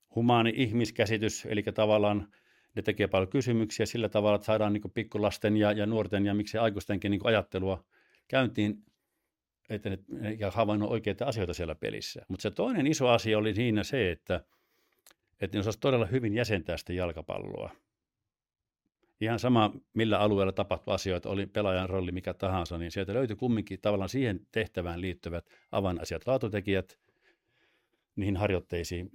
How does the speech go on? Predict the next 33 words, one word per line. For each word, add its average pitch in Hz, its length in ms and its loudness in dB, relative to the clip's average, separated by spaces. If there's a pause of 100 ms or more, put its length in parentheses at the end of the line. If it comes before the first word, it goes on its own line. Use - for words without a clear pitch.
mi-, 104 180 -6
miten 104 260 -4
sitä - 160 -8
asiaa 90 260 -6
me 95 160 -10 (100)
hyvässä 80 300 -8
saadaan 82 360 -4
mennä 82 240 -6
eteenpäin. - 680 -10
Ja 104 80 -6
musta 110 180 -4
tämä 214 260 6
on 127 100 6
semmoinen 107 260 2
iso 156 220 4
tämmöinen, 101 380 4 (360)
kun 110 100 -2
me - 80 -14
puhutaan 113 280 0
niinku 107 300 -2 (260)
valmennuskulttuurista, 110 1120 4
on 101 120 -2
iso 120 200 0
asia, 117 360 2
että - 200 -8
kyllä 127 200 -2
meidän 156 200 2
valmentajan 120 540 2
täytyy 127 420 0
niinku 101 200 0
tavoitteena 107 540 -2
olevien 95 300 -4
asioita 95 600 -4